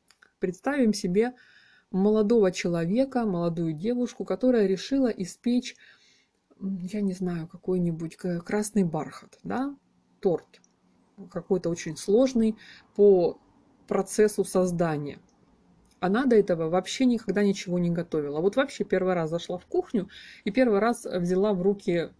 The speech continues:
поварёшку. Конечно, у неё первый раз может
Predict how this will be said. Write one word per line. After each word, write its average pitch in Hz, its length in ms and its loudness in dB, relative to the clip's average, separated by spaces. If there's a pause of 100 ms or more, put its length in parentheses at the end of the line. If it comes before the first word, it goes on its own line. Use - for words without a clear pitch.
(720)
поварёшку. 170 640 0 (1500)
Конечно, 180 640 0
у 190 80 -4
неё 175 480 -2 (180)
первый 175 300 0
раз 262 320 -8
может 202 240 -2